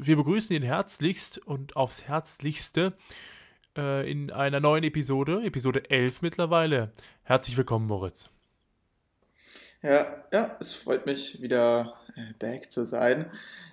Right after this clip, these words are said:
Speaker 2: nachdem ich letzte Woche, äh, von Jannis vertreten wurde.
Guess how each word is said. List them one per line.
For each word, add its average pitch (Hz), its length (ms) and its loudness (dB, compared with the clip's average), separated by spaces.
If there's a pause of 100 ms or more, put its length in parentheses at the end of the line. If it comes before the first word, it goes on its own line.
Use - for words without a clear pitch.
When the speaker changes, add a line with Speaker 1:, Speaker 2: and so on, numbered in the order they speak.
Speaker 2:
nachdem 127 340 0
ich 123 160 -4
letzte 123 420 2
Woche, 120 920 0
äh, - 20 -14
von 131 240 -6
Jannis 131 320 -10
vertreten - 460 -10
wurde. 143 320 -4